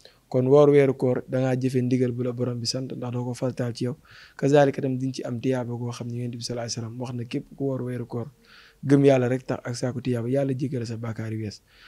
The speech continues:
Kon am na ay ngëneel yu ama am solo, moo xam ci biir koor geek moo xam biti koor gi. Kon daal koor wax dëgg fa Yàlla lépp bénéfice la ci ki nga xam ni amul benn gàllankoor mu def ko, na ko def. Su ko defee dina am ñu jéggal ko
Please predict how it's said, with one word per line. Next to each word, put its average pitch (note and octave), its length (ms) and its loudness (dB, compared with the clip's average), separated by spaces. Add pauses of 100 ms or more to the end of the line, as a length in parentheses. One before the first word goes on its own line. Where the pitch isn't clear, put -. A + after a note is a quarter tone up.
(180)
Kon B2+ 180 -2
am C3 160 0
na C3 80 2
ay B2+ 120 2
ngëneel B2 320 2
yu A#2 140 -2
ama A#2+ 200 -4
am A#2+ 120 -6
solo, A2+ 280 -4 (400)
moo A#2 140 -4
xam A#2+ 200 -2
ci B2+ 120 -6
biir B2 200 4
koor A#2+ 240 -2
geek B2 260 -4
moo C3 140 -4
xam A#2 180 -6
biti A#2 180 -4
koor A2 260 -6
gi. - 100 -18 (400)
Kon C#3 180 2
daal C3+ 220 6
koor C#3+ 200 6
wax C3 180 0
dëgg C#3 160 4
fa C#3 120 2
Yàlla B2+ 160 2
lépp C#3 200 4
bénéfice C#3 420 4
la B2 80 -2
ci C3 140 -10
ki D3 140 -4
nga C#3+ 80 -2
xam C3+ 180 -2
ni C3+ 180 -6 (460)
amul C#3+ 220 4
benn D3 240 6
gàllankoor C3 600 2
mu B2 120 0
def B2+ 200 0
ko, - 160 -20 (120)
na B2 160 -2
ko A#2+ 120 -2
def. - 280 -8 (320)
Su - 160 -10
ko C3 100 4
defee B2+ 240 2
dina B2+ 280 -2
am B2 160 -8 (240)
ñu B2 180 -6
jéggal B2 300 0
ko B2 160 -8